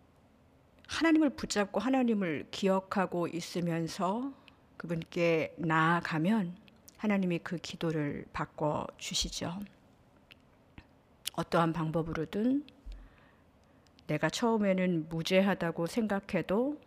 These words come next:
헤아려 보면 회개가 나올 수도 있고요.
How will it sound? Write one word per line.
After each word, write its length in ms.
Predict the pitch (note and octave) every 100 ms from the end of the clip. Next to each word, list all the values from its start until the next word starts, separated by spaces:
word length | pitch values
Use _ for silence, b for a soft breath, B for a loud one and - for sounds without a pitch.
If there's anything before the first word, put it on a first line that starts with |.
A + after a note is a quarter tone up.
| - _ _ _ _ -
헤아려 400 | A#3 G#3 F#3+ F3
보면 480 | D#3+ D#3 G3 B3 - - -
회개가 320 | A#3+ G3+ F3+
나올 320 | E3 C#3+ E3
수도 460 | E3+ - E3 - F#3+ - -
있고요. 480 | - - D#3+ E3+ G3